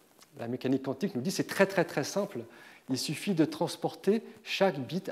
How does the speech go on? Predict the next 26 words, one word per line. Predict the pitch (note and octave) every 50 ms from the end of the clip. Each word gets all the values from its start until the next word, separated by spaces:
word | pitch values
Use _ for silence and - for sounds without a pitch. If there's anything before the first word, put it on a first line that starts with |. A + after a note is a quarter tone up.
| - -
un | F3+ F#3+ F3
à | D#3+ D3+ D3 - -
un | D3+ D#3+ G3+ B3 A3+ - -
en | C#3 C3+
les | C#3 C#3 D3 C#3+ C3+
considérant | C#3 - - D#3 C3+ - C#3+ B2+ C#3+ C#3+ C3+ B2+ D3+ F#3+ G#3+ F3 -
que | - D3+
comme | D3+ D3+ - C#3+ C#3+ C#3 A#2+
des, | A#2+ C3 C3 C#3 - - - - - - - - - - - -
euh, | - A#2 A2
états, | - C#3 C3 C3 - D#3 D#3 D3+
euh, | C#3+ B2 A#2+ A2 - -
presque | - C3 A#2 - - A#2+
séparés. | - - C#3+ - D3+ C#3+ C3 A#2+ - - - - - _ _ - - - - - - - _ - - _ _ -
Et, | C3+ B2+ B2+ B2 A#2+
euh, | A2+ A2+ A2 A2 A2 G#2 -
pourquoi ? | - F#3+ F3 - - D#3+ D3 G#3 B3+ - - - - - - - - - - _ _ _ _ _ _ _ _ - - -
Parce | - B2+ -
qu'au | - C#3+ C3
fond, | - F#3
la | E3+ D3 -
porte | - - G3+ G3+ G3 - - - - - - - - -
téléportation | - C#3+ C3 C#3 C3+ - B2+ B2 - C3+ - - - E3 F#3+ A#3 A3+ - -
n'est | - A#2+ A#2
qu'une | - - C3+ B2
porte | - - F#3 F3+ F3+ -